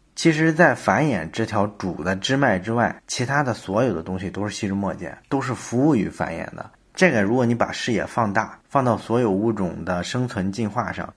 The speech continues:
你会发现这是一个讲得通的逻辑，这就是生命的本质。至于说人类在生存之外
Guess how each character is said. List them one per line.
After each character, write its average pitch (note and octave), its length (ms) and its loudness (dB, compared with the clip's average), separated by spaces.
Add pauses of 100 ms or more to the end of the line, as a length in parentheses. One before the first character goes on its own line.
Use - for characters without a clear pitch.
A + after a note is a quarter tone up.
你 A2+ 80 -2
会 A2 140 0
发 A#2+ 160 2
现 A#2 220 0
这 D3 100 0
是 C3+ 140 0
一 C3+ 40 2
个 B2 140 2
讲 F2+ 180 -2
得 E2+ 120 -8
通 B2 240 -4
的 G#2+ 100 0
逻 E2 220 -6
辑， F2+ 340 -10
这 D3 100 4
就 B2 160 4
是 G2+ 120 2
生 B2 180 0
命 B2 180 2
的 F#2 60 2
本 D#2 260 -8
质。 G2+ 320 -8 (220)
至 C3 160 -2
于 - 20 -2
说 C3 140 -2
人 A2 180 0
类 B2 140 0
在 A2 220 2
生 B2 200 -4
存 A2 220 0
之 A2 80 -2
外 B2 180 4